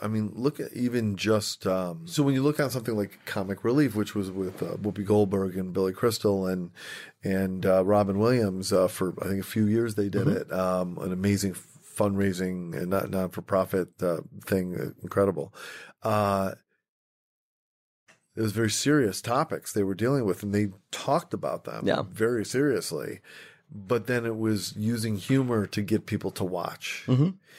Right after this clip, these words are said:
Speaker 1: So how much are you using humor in a show like this to get people in the door so that they will learn? How much is it that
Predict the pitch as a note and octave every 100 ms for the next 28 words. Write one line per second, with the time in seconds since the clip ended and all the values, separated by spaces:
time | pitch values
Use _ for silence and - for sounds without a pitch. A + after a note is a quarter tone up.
0 | - - - - - _ _ - C3 B2
1 | F3 G#3 B3 A3 - - - B2 B2 A2+
2 | A2+ G#2+ A2+ G#2+ A2 G2 - A#2 A2 G#2+
3 | G#2+ A2 F#2+ - G2+ F#2+ F#2+ F#2+ G#2 G2+
4 | - - _ _ _ _ _ _ _ -
5 | A#2 A2 C3 C3 B2 A#2 A2+ G2+ F#2+ F2+
6 | A2 A#2 G2+ F#2+ G2 G2+ F#2 F2 G2 F#2
7 | F#2+ A#2 E2+ - G#2 G#2+ - _ _ _
8 | _ - - - - - - - _ _
9 | _ - - E3+ F#3+ F#3+ - E3 C3+ A2+
10 | A#2 A2+ - - A2 G#2 G2+ G2 -